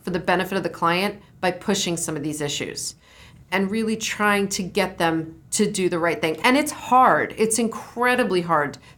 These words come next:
to get people to do this stuff. I can't tell you how many times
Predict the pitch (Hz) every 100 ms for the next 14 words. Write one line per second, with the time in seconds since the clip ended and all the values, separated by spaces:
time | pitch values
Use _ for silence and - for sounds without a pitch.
0 | - 196 175 - 196 175 170 - 165 165
1 | 156 156 - - 123 - - - - -
2 | 208 220 254 240 233 214 208 196 202 226
3 | 220 214 185 175